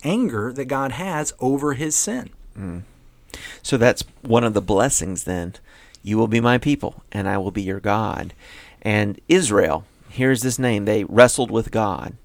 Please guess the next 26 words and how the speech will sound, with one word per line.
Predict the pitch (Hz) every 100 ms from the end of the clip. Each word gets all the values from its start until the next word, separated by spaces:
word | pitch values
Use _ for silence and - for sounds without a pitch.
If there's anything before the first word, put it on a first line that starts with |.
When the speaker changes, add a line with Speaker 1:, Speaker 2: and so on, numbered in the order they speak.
| - - - - _
Speaker 2:
And | 113 113
yet, | 107 107 -
in | 110 104
all | 107 127
of | 110
their | 113 104
hardness | 117 117 117 117 -
of | 98
heart, | 110 110 110 -
the, | 104
the | - 110 -
activity | 110 - 143 127 120
that | 117 107 - -
angered | 131 143 139 110 104 87 -
God, | 95 67 - - - - - - - -
he | 147
was | 131 104
merciful. | 107 107 127 151 107 - - - - - - - -
He | 120 123
would | 120 117 113
restore | 104 - - - 104 117 156
them. | 127 107 -
He | 92 123
would | 113 110 -
bless | 117 113 120 175 - -
them. | 90 80 82